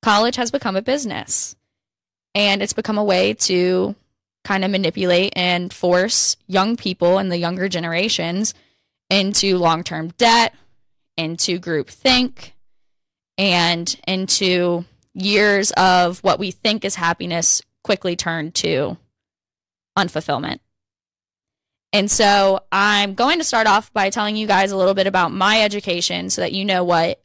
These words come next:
uh, perspective I'm coming from when I discuss college. So I was in high school in Brunswick County.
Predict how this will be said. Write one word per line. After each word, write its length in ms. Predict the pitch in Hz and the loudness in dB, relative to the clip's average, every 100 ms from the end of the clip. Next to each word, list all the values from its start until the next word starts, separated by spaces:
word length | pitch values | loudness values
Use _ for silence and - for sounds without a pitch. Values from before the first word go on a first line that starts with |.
| - | -6
uh, 180 | - 180 | -6 -4
perspective 480 | 202 190 190 180 - | -4 -2 -2 -4 -4
I'm 220 | 160 170 | -4 -4
coming 280 | - 214 220 | -2 -4 0
from 200 | 220 208 | -2 -2
when 100 | 208 | -4
I 100 | 196 | -4
discuss 500 | 160 - 165 151 - | -2 -2 0 0 0
college. 560 | 269 269 294 311 - - _ _ _ _ _ _ _ _ _ | 2 4 2 0 -6 -10 _ _ _ _ _ _ _ _ _
So 360 | - 226 202 202 | 0 2 4 4
I 220 | 202 220 | 4 2
was 220 | 220 220 | 0 -4
in 220 | - 208 208 | -4 -4 -4
high 220 | - 320 | -2 0
school 240 | - 302 | 0 0
in 140 | 247 214 | -4 -2
Brunswick 440 | 233 214 214 220 | -2 -2 -2 -4
County. 540 | - 214 208 233 262 | -2 -2 0 0 0